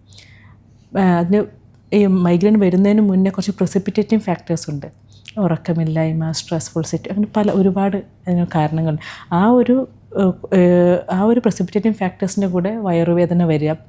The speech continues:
മറ്റ് വേറെ, ഏഹ്, വയറുവേദനയ്ക്ക് വേറെ കാരണങ്ങളൊന്നുമില്ല എന്ന്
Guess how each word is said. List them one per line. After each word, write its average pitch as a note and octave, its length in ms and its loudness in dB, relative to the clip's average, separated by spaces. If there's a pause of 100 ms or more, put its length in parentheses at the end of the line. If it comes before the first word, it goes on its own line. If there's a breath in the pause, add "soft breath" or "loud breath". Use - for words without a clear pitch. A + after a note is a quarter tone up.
(1040 loud breath)
മറ്റ് G3+ 420 2
വേറെ, F#3 360 4 (320)
ഏഹ്, F3 220 2
വയറുവേദനയ്ക്ക് F3+ 560 0
വേറെ E3+ 200 2 (120)
കാരണങ്ങളൊന്നുമില്ല E3+ 1080 0
എന്ന് F#3 160 -2